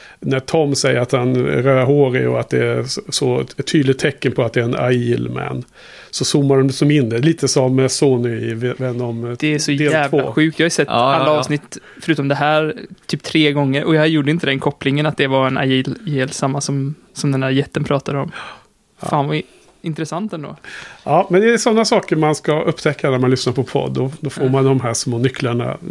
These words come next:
Speaker 1: presenterade. Jag, jag har då, eh, två stycken spaningar kvar som är metanivå. Det är utanför showen. Det är skådespelare och, eh,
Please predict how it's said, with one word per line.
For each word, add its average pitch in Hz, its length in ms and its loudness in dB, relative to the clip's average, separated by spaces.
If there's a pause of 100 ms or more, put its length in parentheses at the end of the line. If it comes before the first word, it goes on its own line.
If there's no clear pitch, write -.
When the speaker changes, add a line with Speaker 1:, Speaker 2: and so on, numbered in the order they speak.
(120)
Speaker 1:
presenterade. 131 520 -4 (600)
Jag, 185 240 2
jag 208 160 4
har 233 140 4
då, 180 380 4
eh, 175 80 2
två 226 280 0
stycken 147 520 2
spaningar 143 420 2
kvar 170 360 2
som 147 220 0
är 135 360 0
metanivå. 143 720 2
Det 139 100 4
är 139 80 4
utanför 139 460 0
showen. 120 500 0
Det 135 80 2
är 123 160 0
skådespelare 127 840 -2
och, - 280 -6
eh, 120 200 -2